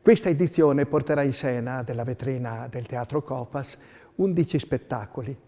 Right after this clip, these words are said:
sette in dialetto trentino, quindi sette spettacoli, potremmo dire, all'insegna del linguaggio tradizionale. Poi abbiamo un, eh, uno spettacolo in dialetto veneto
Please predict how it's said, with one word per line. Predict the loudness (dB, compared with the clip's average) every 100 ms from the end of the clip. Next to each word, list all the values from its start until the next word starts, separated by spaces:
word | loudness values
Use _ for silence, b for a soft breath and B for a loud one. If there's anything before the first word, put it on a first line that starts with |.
| _ B B B
sette | -4 2 2 2 -2 -2 0
in | 0
dialetto | 2 2 0 -2 -4
trentino, | -2 -4 0 0 0 -6
quindi | -2 -2 0 0 -2 -6 B B B
sette | -2 -2 0 -6
spettacoli, | -2 -4 0 -2 0 -4 -4
potremmo | -6 -6 -4 -2 -2
dire, | 0 0 -2 -6
all'insegna | -8 -4 -4 0 0 0
del | -2 -4
linguaggio | -4 -2 -2 -2 -2 0 0 -2 B B B
tradizionale. | -4 -2 -2 -2 -2 -2 -4 -8 -10 -14 _ B B B B B B 0
Poi | 4 4 2 0
abbiamo | -2 0 2 2 2 0 -2 B B B
un, | 4 6 6
eh, | 2 0 -2 -6 -10 2
uno | 2 2
spettacolo | 0 -4 0 -2 0 -2 0
in | 0
dialetto | 0 -2 -4 -4
veneto | 0 2 2 -2 -4 -6 -10